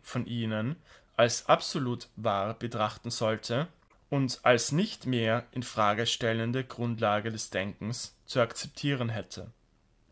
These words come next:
Darwins Evolutionstheorie zum Beispiel beinhaltet nicht das Verständnis, dass wir jede Anschauung und Meinung, die Darwin hatte,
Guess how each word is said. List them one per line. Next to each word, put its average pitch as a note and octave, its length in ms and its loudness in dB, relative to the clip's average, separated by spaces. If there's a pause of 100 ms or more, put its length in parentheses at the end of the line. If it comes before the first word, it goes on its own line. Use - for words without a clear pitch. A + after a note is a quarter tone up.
(560)
Darwins F3+ 760 6
Evolutionstheorie A#2+ 1160 0
zum A2+ 160 -4
Beispiel G#2+ 640 0 (240)
beinhaltet B2 760 2
nicht - 540 -4
das B2+ 140 -2
Verständnis, A2+ 960 -2 (360)
dass B2+ 260 0
wir B2 100 0
jede C#3 360 0
Anschauung A2+ 800 0
und B2 220 -4
Meinung, A2+ 520 0 (520)
die B2+ 100 -2
Darwin A2+ 520 6
hatte, A#2+ 460 0